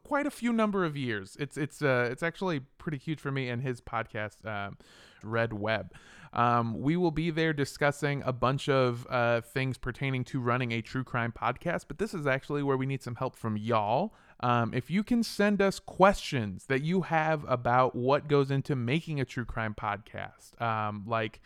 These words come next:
any question that you've ever wanted to ask us about the behind the scenes things, about the process of making it, about anything that interests you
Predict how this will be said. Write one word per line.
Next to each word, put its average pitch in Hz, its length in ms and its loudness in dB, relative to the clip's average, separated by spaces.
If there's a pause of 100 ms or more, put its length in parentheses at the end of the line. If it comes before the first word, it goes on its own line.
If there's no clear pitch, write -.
(500)
any 170 240 2
question 175 460 0
that 160 120 2
you've 156 200 -2
ever 151 260 2
wanted 156 260 2
to 143 100 -4
ask 135 300 0
us 143 160 2
about 135 260 0
the 143 80 -4
behind 165 460 -2
the 160 80 0
scenes 185 540 -2
things, 110 340 -6
about 131 300 -2
the 135 80 -4
process 151 640 -4
of 147 120 -4
making 139 420 -4
it, 110 120 -2
about 127 300 0
anything 190 500 -2
that 185 160 -2
interests 170 400 -4
you 147 240 -2